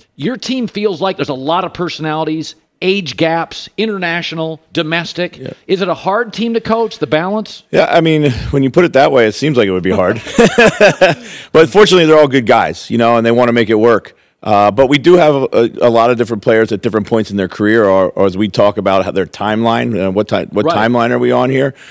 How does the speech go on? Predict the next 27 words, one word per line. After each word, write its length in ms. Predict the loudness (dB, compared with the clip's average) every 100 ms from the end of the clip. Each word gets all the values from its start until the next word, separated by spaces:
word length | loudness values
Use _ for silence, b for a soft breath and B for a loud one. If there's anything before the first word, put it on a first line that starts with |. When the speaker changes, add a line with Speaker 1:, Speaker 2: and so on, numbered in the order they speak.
| B B B
Speaker 2:
And, 480 | 0 2 0 0 2
um, 460 | 4 4 2 -4 _ _ -20 _
but 320 | 2 4 2 0
I, 100 | -4
th-, 140 | -2 0
I 120 | 4
also, 340 | 4 2 0 -2 -4
you 80 | -2
know, 120 | -2
feel 260 | 0 2 2
that 180 | 0
the 80 | -2
pieces 360 | -2 -4 -4 -2
do 160 | -2 -2
fit 200 | -2 -4
together. 340 | 0 0 2
We've 160 | 0 0
not 240 | 0 0
really 340 | 2 0 0 -4
seen 440 | -6 -2 0 0
what 120 | 0
we 140 | -2 -2
can 220 | -2 -2
do 200 | 0 0
because 320 | -2 -2 -4
of 100 | -2
the, 180 | -4 -4